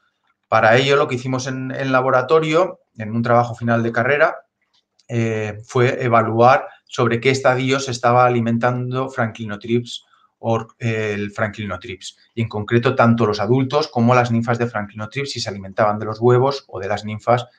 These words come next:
del trips de las orquídeas. Bueno, pues aquí lo podemos ver,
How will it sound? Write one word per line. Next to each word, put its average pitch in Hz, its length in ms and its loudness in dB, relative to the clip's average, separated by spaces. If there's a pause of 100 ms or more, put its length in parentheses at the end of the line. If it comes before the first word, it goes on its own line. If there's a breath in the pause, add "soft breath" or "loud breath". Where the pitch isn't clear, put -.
(100)
del 98 140 -14
trips 92 180 -16
de 95 60 -8
las 90 160 -10
orquídeas. - 540 -20 (640)
Bueno, 87 240 -10 (400 soft breath)
pues 110 160 -8
aquí 92 180 -8
lo 104 140 0
podemos 107 400 0
ver, 156 320 4